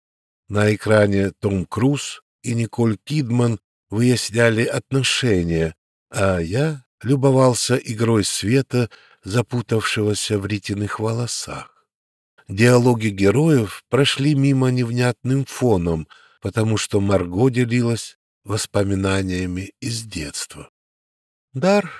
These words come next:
мне достался от мамы. Когда я была маленькая, каждую ночь она пела колыбельные. Она отвела меня в школу искусств, не пропустила ни одного моего выступления,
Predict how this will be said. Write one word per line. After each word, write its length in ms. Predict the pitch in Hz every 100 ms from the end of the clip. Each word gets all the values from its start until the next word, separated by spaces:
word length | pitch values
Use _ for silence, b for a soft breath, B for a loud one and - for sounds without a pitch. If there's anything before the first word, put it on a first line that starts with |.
| -
мне 260 | 147 160 156
достался 800 | 147 151 - 151 147 - 147 139 -
от 180 | 160
мамы. 460 | 131 120 117 113 110 - b
Когда 420 | 139 127 143 135
я 60 | 131
была 400 | 120 127 127 117
маленькая, 760 | 113 143 196 175 113 - 104 95 _ _
каждую 460 | - 165 143 131 127
ночь 300 | 147 190 -
она 240 | 135 135
пела 440 | 127 135 139 131 127
колыбельные. 840 | - 147 175 156 143 92 85 85 80 _ _ _ _ _ _ -
Она 280 | 165 196
отвела 420 | 185 143 147 147 139
меня 300 | 131 127 123
в 80 |
школу 420 | - - 123 113 98
искусств, 640 | - - 160 - - -
не 160 | 135 175
пропустила 840 | 160 156 147 - 151 156 147 131 117
ни 120 | 131
одного 500 | 131 123 131 127 127
моего 360 | 127 127 127
выступления, 880 | 127 143 - 156 - 101 107 104 104